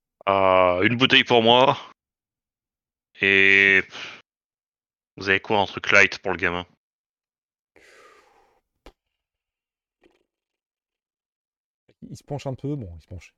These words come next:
Speaker 2: surtout il se met sur le point des pieds pour voir au-delà de la foule. Euh... Les trois gamins, vous voulez dire ?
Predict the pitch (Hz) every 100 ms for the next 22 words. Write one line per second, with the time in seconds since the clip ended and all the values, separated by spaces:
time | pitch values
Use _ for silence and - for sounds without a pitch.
0 | _ - 98 - 110 98 95 95 95 113
1 | 90 87 107 127 117 101 95 95 87 85
2 | 165 170 - _ _ _ _ _ _ _
3 | _ _ _ _ _ _ _ _ 82 82
4 | 78 78 78 73 69 67 69 _ _ _
5 | _ _ _ _ _ _ _ _ _ _
6 | _ _ 92 - 101 120 147 143 104 87
7 | 82